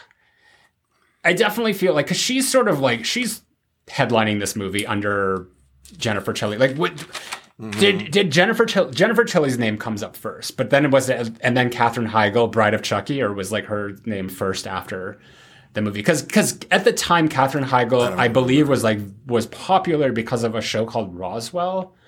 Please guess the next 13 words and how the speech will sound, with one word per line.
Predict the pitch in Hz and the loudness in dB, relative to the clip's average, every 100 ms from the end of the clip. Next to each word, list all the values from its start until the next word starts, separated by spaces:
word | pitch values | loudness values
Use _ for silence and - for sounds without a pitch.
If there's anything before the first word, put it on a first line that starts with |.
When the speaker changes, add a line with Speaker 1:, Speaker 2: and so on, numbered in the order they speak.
| _ | _
Speaker 1:
which | 120 | 0
I'd | 123 120 | 2 4
never | 139 139 | 4 4
seen. | 123 - 110 | 2 -2 -4
Speaker 2:
Right. | 85 82 - _ - | -4 -6 -12 _ -6
Speaker 1:
But | 110 | 0
that | 131 131 | 2 2
would | 120 | 0
have | 107 | -2
been | 113 | 0
Speaker 2:
Me | 95 | 0
neither. | 90 | 0
Speaker 1:
her, | 101 98 98 | 2 0 -2